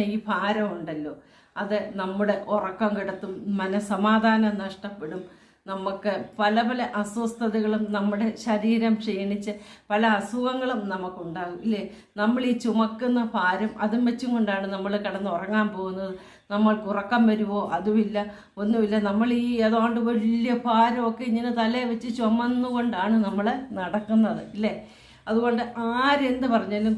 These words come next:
കൂളായി ഇരിക്കുക. ആരെന്ത് പറഞ്ഞാലും അത് തലയിലേക്ക്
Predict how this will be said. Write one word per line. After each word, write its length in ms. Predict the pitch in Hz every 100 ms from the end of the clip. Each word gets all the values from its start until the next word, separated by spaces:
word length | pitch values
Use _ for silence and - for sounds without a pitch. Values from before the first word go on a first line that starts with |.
| -
കൂളായി 580 | 247 262 277 208 196 - - - _ _ -
ഇരിക്കുക. 440 | 202 202 185 185 - - - - - 240
ആരെന്ത് 340 | 285 277 269
പറഞ്ഞാലും 340 | 269 233 240 240
അത് 100 | 226
തലയിലേക്ക് 640 | 240 214 220 240 247 247